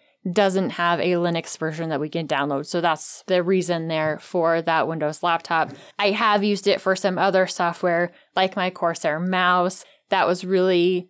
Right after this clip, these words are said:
the fastest, easiest way in order to set up the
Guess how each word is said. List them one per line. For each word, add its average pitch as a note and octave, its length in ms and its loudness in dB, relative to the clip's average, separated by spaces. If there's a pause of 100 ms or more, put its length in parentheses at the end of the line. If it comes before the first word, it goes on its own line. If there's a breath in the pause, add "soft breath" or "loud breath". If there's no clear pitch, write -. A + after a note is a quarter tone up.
the F#3+ 120 0
fastest, F3+ 760 -2
easiest F3+ 560 -4
way F3 240 2
in F3+ 80 0
order E3+ 240 -2
to F3 120 -2
set F3 320 0
up E3+ 260 -2 (100)
the E3+ 420 -2